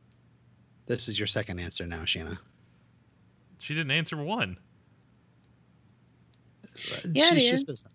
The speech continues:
Speaker 2: Oh, what did you say? I misunderstood then.
Speaker 1: Fancy.
Speaker 2: Oh, Fancy, Reba McEntire. That's it.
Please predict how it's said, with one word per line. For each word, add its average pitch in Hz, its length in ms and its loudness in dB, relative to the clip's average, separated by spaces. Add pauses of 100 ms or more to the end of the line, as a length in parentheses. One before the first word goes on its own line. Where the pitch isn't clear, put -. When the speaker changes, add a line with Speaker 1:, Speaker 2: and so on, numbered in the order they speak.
Speaker 2:
Oh, 85 120 -4 (280)
what 143 120 -2
did 139 140 -2
you 143 80 0
say? 135 300 -2 (320)
I 98 60 -10
misunderstood 98 600 -6
then. 85 140 -14 (200)
Speaker 1:
Fancy. 151 340 2 (680)
Speaker 2:
Oh, 123 280 4
Fancy, 139 360 0
Reba 104 200 -2
McEntire. 85 520 -4
That's 104 260 -4
it. 95 160 -4